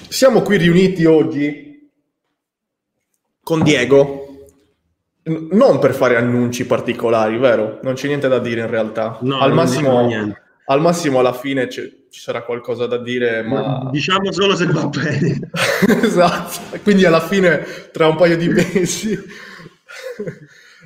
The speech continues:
Speaker 1: E
Speaker 2: Sì.
Speaker 1: l'argomento di oggi, abbiamo già messo il titolo, si vede,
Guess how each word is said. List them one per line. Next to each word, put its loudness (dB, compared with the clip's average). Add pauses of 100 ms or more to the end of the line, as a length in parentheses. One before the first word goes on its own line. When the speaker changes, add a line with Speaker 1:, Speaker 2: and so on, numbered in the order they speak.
(180)
Speaker 1:
E 0
Speaker 2:
Sì. -12
Speaker 1:
l'argomento 0
di -2
oggi, -4
abbiamo -10
già -12
messo -18
il -18
titolo, -4
si -16
vede, -2